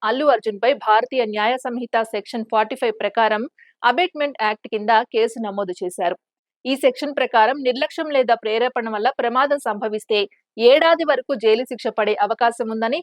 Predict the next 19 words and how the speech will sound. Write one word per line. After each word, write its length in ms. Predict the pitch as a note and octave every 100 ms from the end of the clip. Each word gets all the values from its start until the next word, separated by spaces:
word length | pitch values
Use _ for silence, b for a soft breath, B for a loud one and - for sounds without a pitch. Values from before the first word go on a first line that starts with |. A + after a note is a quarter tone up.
| -
పోలీసులు 480 | B3 C4 B3 A3+ C4
అభిప్రాయపడుతున్నారు. 1040 | G#3 G3+ A#3+ A3+ G3 G3 F#3+ - F#3+ G3 F#3+ _ _ -
అంతేకాకుండా 680 | A#3 C4+ D#4+ B3 A#3+ B3 E4 C4
ఈ 120 | B3+ E4
కేసులో 420 | C4 B3 A#3+ A#3+
థియేటర్కు 560 | B3 A3+ B3 C4 B3 A3
చెందిన 300 | A3 G3+ A#3 G#3+ -
ముగ్గురు 340 | G#3+ A3+ E4+
మేనేజర్లు, 640 | C#4+ A3+ A3+ A#3 A3 G#3+ D#4 - _ -
ఎనిమిది 340 | B3 E4+ F4
మంది 240 | D#4 C4 B3+
బౌన్సర్లను 600 | G3 G3 C4 C#4 B3+ A#3
కూడా 200 | - A3
నిందితులుగా 600 | C#4 A#3+ B3+ C#4 A#3 G#3+ G#3
చేర్చుతూ 480 | - G#3+ G#3+ A3 G#3 G#3 - _ -
వారి 320 | B3+ D4+ F#4
పాత్రపై 420 | C4 A#3 A3 B3
స్పష్టమైన 540 | D4 - A3+ - B3 A#3
వివరాలను 640 | G3+ F#3+ D4 C#4 A#3+ C4+